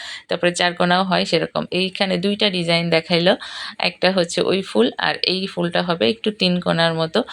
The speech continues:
ওই একই সিস্টেমে, just একটু ডিজাইনটা আলাদা। যাই হোক, আমার কাছে খুবই কঠিন লেগেছে এই কাজটা করা। আর এত প্যারা নেওয়ার কি দরকার? সেই ডোনাটের আটাটাই তো, ওইটা ভেজে নিলে normally খাওয়া হয়ে যায়।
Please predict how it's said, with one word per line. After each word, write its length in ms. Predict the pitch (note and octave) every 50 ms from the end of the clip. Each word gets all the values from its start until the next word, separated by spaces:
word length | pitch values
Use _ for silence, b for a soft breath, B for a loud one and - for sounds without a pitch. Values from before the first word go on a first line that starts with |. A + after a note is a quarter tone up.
| B B B B -
ওই 180 | - G3 F3 -
একই 320 | - E3+ E3+ E3 - G3 G#3
সিস্টেমে, 640 | G#3 - F#3+ F3+ - - F#3 F3+ F#3 G#3 B3+ D#4+ D4 A3+ - _
just 260 | - E3+ E3 - - E3+
একটু 300 | E3 - _ - A3 C#4+ B B B B _ -
ডিজাইনটা 520 | E3+ D#3+ D#3+ D#3+ D#3+ D#3+ E3 E3 - E3+ - -
আলাদা। 420 | D3+ D3+ D#3 D3+ D3 - D#3+ D#3+ - _ _ _ _ _ _ _ _ _ G3
যাই 260 | F#3+ - G3+ G3 G#3
হোক, 280 | A3 G#3+ G3+ G#3+ G#3 - B B B B B
আমার 260 | - G3+ G3 G3 G3
কাছে 240 | G3 - G3 - G3
খুবই 340 | F#3 - - G3+ F#3 G#3 G3+ G#3
কঠিন 320 | - F#3+ F#3+ - - G#3 G3+
লেগেছে 560 | G3+ G3+ G3 G3 F#3+ F3+ F#3 F#3 - - G3+
এই 240 | - - - F#3+ F#3+
কাজটা 360 | - F3 F3+ - - F#3+ F3+
করা। 300 | - F3+ F3 F#3 G#3+ B3 - - _
আর 240 | - F3 E3+ E3 D#3+ -
এত 220 | - G3+ G#3 G#3 A#3
প্যারা 320 | G#3+ G#3+ G3+ G3 G3 G3
নেওয়ার 260 | G3 G3 G3 G3 F#3+
কি 140 | F#3+ - G3+
দরকার? 360 | F#3 F3+ F3 E3+ E3 - F3
সেই 220 | F3+ - - G#3 G3+
ডোনাটের 500 | F3+ F#3 F3 F3 F3+ F3+ F3 G3 F#3+ F#3
আটাটাই 440 | F3+ F3 F3 F3 F3 - F3+ F3+ F3+
তো, 220 | F3 F3+ E3+ -
ওইটা 320 | - F3 F3 F3 F3 E3+ D#3+
ভেজে 340 | - - F3+ F#3 E3+ F3+ F3+
নিলে 260 | F3+ F3+ F3 F3 F3
normally 480 | E3+ E3+ E3 E3 F3 F3+ F#3 F#3+ G3 F#3+ -
খাওয়া 260 | - F3+ D#3+ E3 F3
হয়ে 200 | G#3 G#3+ - F#3
যায়। 240 | F3 - D#3+ E3 E3+